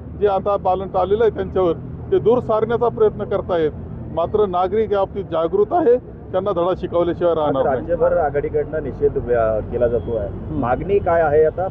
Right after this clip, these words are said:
Speaker 2: महिला सुरक्षेसाठी?
Speaker 1: नाही, नाही, मागणी त्यांना संरक्षण दिलं पाहिजे. नुसतं लाडक्या भगिनी म्हणून तर रक्षाबंधन करता तुम्ही, रक्षा बा-, राख-, राखी बांधून घ्यायचा कार्यक्रम सगळ्या मंत्र्यांचा, सगळ्यांना बोलून चाललेला आम्हाला दिसतोय.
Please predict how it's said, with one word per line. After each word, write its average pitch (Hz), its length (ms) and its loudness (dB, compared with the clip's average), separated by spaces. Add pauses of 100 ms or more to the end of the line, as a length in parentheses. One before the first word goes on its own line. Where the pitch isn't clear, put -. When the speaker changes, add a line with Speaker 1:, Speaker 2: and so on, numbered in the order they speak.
Speaker 2:
महिला 135 200 0
सुरक्षेसाठी? 120 720 -8 (340)
Speaker 1:
नाही, 240 120 2
नाही, 240 120 4
मागणी 208 360 0
त्यांना 233 240 0
संरक्षण 220 400 4
दिलं 220 240 2
पाहिजे. 226 300 2 (720)
नुसतं 214 360 2
लाडक्या 202 300 0
भगिनी 180 400 -2
म्हणून 214 220 2
तर 208 360 2
रक्षाबंधन 214 640 0
करता 180 260 -6
तुम्ही, 147 280 -2
रक्षा 170 280 -2
बा-, 175 260 2
राख-, 175 340 2
राखी 175 260 -2
बांधून 185 260 0
घ्यायचा 180 240 -2
कार्यक्रम 185 360 -2
सगळ्या 185 240 2
मंत्र्यांचा, 180 580 0 (460)
सगळ्यांना 190 320 0
बोलून 185 320 2
चाललेला 185 640 0
आम्हाला 180 260 0
दिसतोय. 180 600 0